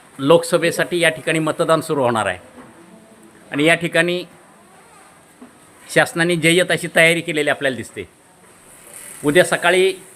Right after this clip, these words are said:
येणाऱ्या मतदारांना कोणत्याही प्रकारची अडचण येऊ नये, व्यवस्थितपणे, निर्धोकपणे त्यांना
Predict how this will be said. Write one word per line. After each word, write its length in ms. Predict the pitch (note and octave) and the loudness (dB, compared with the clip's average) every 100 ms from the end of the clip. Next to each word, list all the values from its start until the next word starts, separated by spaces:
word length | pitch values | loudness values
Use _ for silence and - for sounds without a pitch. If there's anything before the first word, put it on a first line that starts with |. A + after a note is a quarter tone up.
| - - - - | -20 -20 -16 -4
येणाऱ्या 480 | D#3 F3 F3 F3+ - - - - _ _ _ - - | 0 2 2 2 -2 -12 -20 -20 _ _ _ -20 -12
मतदारांना 640 | C#3 D3+ F#3 E3+ E3+ F3 F#3 | -4 -2 2 2 2 0 -2
कोणत्याही 420 | - D#3+ F#3 F3+ | -4 -4 -2 -4
प्रकारची 400 | D#3+ D#3+ E3 F3+ | -4 -4 -2 -2
अडचण 260 | D#3+ G3 F3 | -2 0 0
येऊ 140 | C#3+ | 0
नये, 220 | A#2+ G#2+ A2+ - - - - - - - - - - - - | -2 -6 -12 -20 -20 -20 -20 -20 -20 -20 -20 -20 -20 -20 -6
व्यवस्थितपणे, 840 | D3 D#3 E3+ G3+ - G3 D#4 F#3 F3 - - - - - - - - | 2 2 2 -4 -2 0 0 -2 -8 -16 -20 -18 -18 -18 -18 -20 -4
निर्धोकपणे 580 | D#3 E3 E3+ F#3+ F#3+ F#3 | 0 2 2 0 0 0
त्यांना 360 | F3 E3+ E3+ | 0 0 2